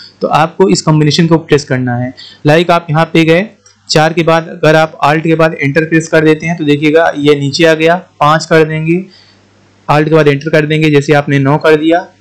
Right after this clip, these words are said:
enter करेंगे तो देखिएगा यहाँ पे कितना कुछ लिखा गया, चार, पाँच, नौ एक ही line में। तो same इसी तरह से, same इसी तरह से मान लीजिए कि आपका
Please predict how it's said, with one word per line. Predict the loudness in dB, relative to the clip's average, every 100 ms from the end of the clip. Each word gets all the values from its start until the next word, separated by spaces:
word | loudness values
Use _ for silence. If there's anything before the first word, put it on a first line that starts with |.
| -4
enter | 0 0
करेंगे | 0 -2 -2
तो | -2
देखिएगा | 0 0 2 2
यहाँ | 2 0
पे | -2
कितना | -6 -8 -6 -6
कुछ | -6 -6
लिखा | -2 -2
गया, | 0 -2
चार, | 0 -2 0
पाँच, | -4 -4 -6
नौ | -2
एक | -2 -2
ही | -4
line | -4 -4
में। | -10 -12 -20 -20 -20 -4
तो | -2
same | 2 2 2 2
इसी | 0
तरह | 0 -2 -2
से, | -4
same | -4 0 2 2
इसी | 2 0
तरह | 2 2
से | 2
मान | 0 0
लीजिए | 0 0 0
कि | -2
आपका | 0 -2 -2 0